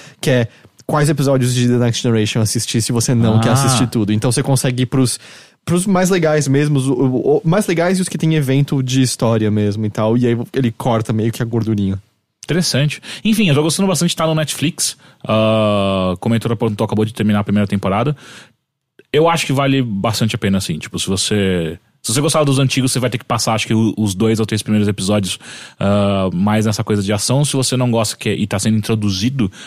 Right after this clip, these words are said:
Speaker 2: a Star Trek, quer, quer saber qual é que é, acho que é um, uma boa porta de entrada.
Speaker 1: Apesar que é,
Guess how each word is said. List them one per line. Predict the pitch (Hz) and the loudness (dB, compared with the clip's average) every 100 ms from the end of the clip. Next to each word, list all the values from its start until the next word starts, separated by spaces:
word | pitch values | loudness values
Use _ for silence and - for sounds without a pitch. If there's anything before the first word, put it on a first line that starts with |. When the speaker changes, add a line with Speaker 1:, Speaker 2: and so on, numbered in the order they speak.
| - | -8
Speaker 2:
a | 95 | -4
Star | 90 98 | -2 -2
Trek, | 110 - | -2 -2
quer, | 104 | -4
quer | - 95 | -4 -2
saber | 104 | -2
qual | 101 98 | 0 -2
é | |
que | - | -2
é, | 110 123 | -2 -2
acho | 107 107 - | -6 -6 -4
que | 110 | -2
é | |
um, | 110 107 107 104 | 0 2 2 0
uma | 110 107 | 0 0
boa | 98 101 | 2 0
porta | 98 98 98 | -2 -4 -2
de | 101 | -4
entrada. | 95 85 90 | -2 -4 -2
Speaker 1:
Apesar | - 190 214 | 0 2 0
que | - | 0
é, | 180 | -2